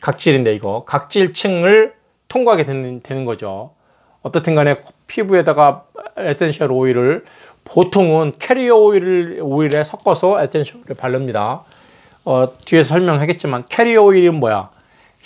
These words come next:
향을, 에센셜 오일을 캐리어, 운반해주는 오일이에요. 즉, 우리가 뭐 라벤더 향을 한 방울 떨어뜨려서 전신에 바른다? 그럴 순 없어요. 양쪽으로도. 그렇지만 캐리어 오일을,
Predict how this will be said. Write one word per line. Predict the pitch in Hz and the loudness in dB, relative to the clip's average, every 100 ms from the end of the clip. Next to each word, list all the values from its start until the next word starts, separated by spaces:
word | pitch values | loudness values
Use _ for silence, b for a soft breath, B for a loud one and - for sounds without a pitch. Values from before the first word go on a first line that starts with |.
| - | -2
향을, | 214 208 208 214 202 120 | 2 4 2 0 -2 -4
에센셜 | 123 120 180 170 165 | -12 -8 -6 -4 -2
오일을 | 147 143 139 180 117 101 _ _ _ | -2 -2 0 0 0 -4 _ _ _
캐리어, | - 226 170 110 _ | -2 2 2 2 _
운반해주는 | - 170 190 196 180 175 170 | -6 0 2 2 2 -2 -6
오일이에요. | 135 117 117 101 95 92 _ _ _ _ | -6 -4 -4 -6 -10 -18 _ _ _ _
즉, | 202 196 - _ _ | 0 0 -6 _ _
우리가 | - 156 180 160 160 117 110 _ _ _ _ | -4 -2 2 4 4 2 -4 _ _ _ _
뭐 | - 131 | -6 -2
라벤더 | 131 143 190 180 170 | 0 0 0 -2 -4
향을 | 160 156 143 | -4 -6 -8
한 | 214 | -6
방울 | 220 190 156 | -2 -2 -4
떨어뜨려서 | 196 180 - - | -8 -10 -8 -4
전신에 | 135 151 156 165 139 | -2 -2 -2 -4 -2
바른다? | 127 127 135 170 - | 0 0 0 -2 -2
그럴 | - 165 | -2 -2
순 | 165 | -2
없어요. | 135 - 131 101 95 _ _ _ _ _ - | -10 -10 -12 -12 -14 _ _ _ _ _ -4
양쪽으로도. | 120 139 165 143 127 117 117 185 - _ _ | -2 -2 -2 -2 -2 -6 -6 -8 -12 _ _
그렇지만 | _ 175 180 175 | _ -4 -2 -4
캐리어 | 170 240 240 220 | -2 0 4 6
오일을, | 202 185 175 175 214 214 | 6 6 4 4 2 0